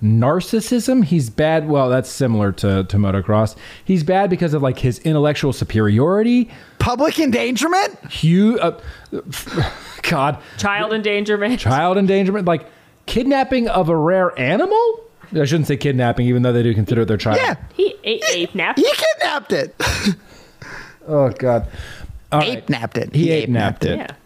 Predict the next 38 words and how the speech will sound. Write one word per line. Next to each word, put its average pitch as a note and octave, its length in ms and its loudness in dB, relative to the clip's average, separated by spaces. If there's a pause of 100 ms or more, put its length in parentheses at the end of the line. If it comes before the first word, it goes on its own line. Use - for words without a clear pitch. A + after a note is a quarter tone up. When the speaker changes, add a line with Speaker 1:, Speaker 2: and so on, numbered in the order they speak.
Speaker 1:
Chimp C#3 280 -2
nap. F#2 200 0
Speaker 2:
Yeah. - 120 -8 (640)
Speaker 1:
They D3 220 2
are C#3 80 2
sitting G3 320 0
around D3+ 180 2
the A#2+ 80 0
dinner G2 220 0
table E2+ 400 -4
after A#2+ 260 -2
this G2+ 180 -2
interaction F#2 680 0
where F#2 100 0
everybody's F#2 540 0 (260)
sort G#2+ 340 0
of F#2 200 0
upset G#2+ 580 -2 (140)
with G#2+ 360 -2 (140)
Dad, G2 460 2
Hugo, F#2+ 840 0 (400)
naturally, G#2+ 720 -2
because G#2 540 0
he A2 240 0
left G#2+ 420 0
for G2 380 -2
what G#2+ 180 0
he G#2+ 140 2
said B2+ 320 -2
was A2 180 0
three G2 220 0
months G2+ 260 2
and G2 140 2
instead G2 340 0
was F#2+ 160 -2
gone F#2 280 0
for F#2+ 200 0 (140)
eight B2 260 0